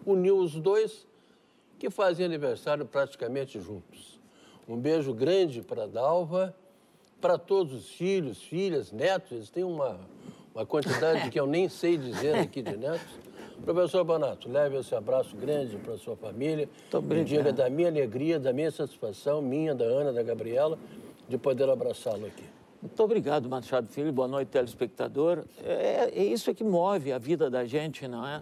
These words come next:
Speaker 1: É verdade.
Speaker 2: Dalva, cinquenta e um anos de namoro, cinquenta e um anos de companheirismo,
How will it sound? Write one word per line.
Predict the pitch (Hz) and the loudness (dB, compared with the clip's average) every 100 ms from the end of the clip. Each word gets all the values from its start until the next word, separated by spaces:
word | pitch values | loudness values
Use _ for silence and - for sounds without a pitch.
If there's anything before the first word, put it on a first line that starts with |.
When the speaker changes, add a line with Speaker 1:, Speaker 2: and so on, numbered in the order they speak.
| - | -10
Speaker 1:
É | 101 | -8
verdade. | 98 156 - - 120 | -4 -2 -4 -4 0
Speaker 2:
Dalva, | 139 170 151 160 135 - - - _ - | 2 2 2 -2 -4 -10 -20 -20 _ -20
cinquenta | - 165 143 226 226 - | -14 -12 0 0 2 0
e | 190 | 0
um | 190 190 | 0 -2
anos | 180 175 147 | -4 -6 -6
de | 143 | -6
namoro, | 131 127 127 120 117 - - - - - - - - | -6 -6 -4 -4 -4 -10 -20 -20 -20 -20 -20 -20 -10
cinquenta | - 175 226 240 226 196 | -2 0 2 2 2 2
e | |
um | 196 190 | 2 2
anos | 196 175 | 0 0
de | 170 | 0
companheirismo, | 170 165 175 170 151 135 117 - | -2 0 0 0 0 0 -4 -8